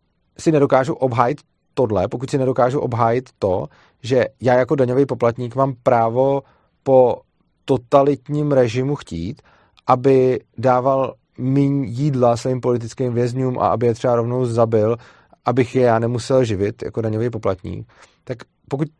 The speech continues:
tohle to neumím obhájit, tak si myslím, že jako ani trošku na té škále, tak potom teoreticky neumím ale ani obhájit to, proč by, eh, měl lidem zakazovat se,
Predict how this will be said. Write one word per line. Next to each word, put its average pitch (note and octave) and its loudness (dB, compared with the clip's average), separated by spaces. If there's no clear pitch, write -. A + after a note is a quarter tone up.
tohle C#3 4
to D3+ -4
neumím C#3+ -2
obhájit, A2 -4
tak A2+ -10
si - -4
myslím, B2+ -4
že B2 -2
jako - -8
ani B2+ -2
trošku B2+ -2
na G#2+ -6
té A2 -12
škále, G2 -8
tak - -8
potom C#3+ 0
teoreticky C3+ 2
neumím C3+ -2
ale C3+ 2
ani C#3 -2
obhájit B2+ 0
to, B2+ 4
proč A#2+ -6
by, B2 0
eh, - -12
měl A#2+ 0
lidem A#2+ 0
zakazovat A#2 -2
se, A#2 -2